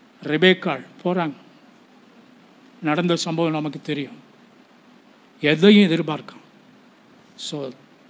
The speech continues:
தடைகள். ரெபேக்காளுக்கு அப்படி அந்த தடை நீங்குவதற்கு என்ன? விசுவாசம், தேவன் மேலே விசுவாசம். ஒரு முன்பின் அறியாத ஒரு மனுஷனோட, அதுவும்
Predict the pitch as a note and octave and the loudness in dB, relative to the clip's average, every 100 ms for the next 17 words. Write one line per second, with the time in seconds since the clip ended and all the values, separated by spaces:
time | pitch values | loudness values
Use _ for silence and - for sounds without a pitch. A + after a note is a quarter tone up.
0 | - - D#3 G#3 G3+ C#3+ - - - - | -14 -6 2 2 2 -2 -14 -20 -20 -20
1 | - - - - - - - - - - | -20 -20 -20 -20 -20 -20 -20 -20 -20 -20
2 | - - F3+ A3 E4 D4 D4 C4+ A#3+ B3+ | -20 0 6 8 10 10 10 8 8 8
3 | A#3 G#3+ G3+ A3+ C#4+ A#3+ D#4 D4+ C#4 B3 | 8 6 4 4 8 8 8 8 8 8
4 | A#3 B3 F#3+ B3 C#4+ A3+ - - - - | 6 2 4 4 2 0 -6 -20 -20 -20
5 | - - - - - - - - - - | -20 -20 -20 -20 -20 -20 -20 -20 -20 -20
6 | - - D3+ - G#3+ G3 F#3 - D3+ D#3+ | -20 -12 -6 -2 2 2 2 -4 -2 0
7 | F#3 F#3+ F#3 F3+ D#3+ E3 A#3 A#3 F#3+ - | 2 2 0 0 -2 -4 0 0 0 -6
8 | - - - - - - - - G3+ G#3 | -16 -20 -20 -20 -20 -20 -20 -2 4 6
9 | G3+ - G#3 E4 E4+ E4 C#4 C#4+ D4+ D#4+ | 4 2 2 6 6 8 8 10 10 10
10 | D#4+ C4 A3+ B3+ - C#4 B3+ A3+ G3+ C4+ | 10 10 8 6 6 4 6 6 6 6
11 | D#4 - - - F#3 D#4 F4+ A3 | 4 -4 -20 -2 4 6 6 4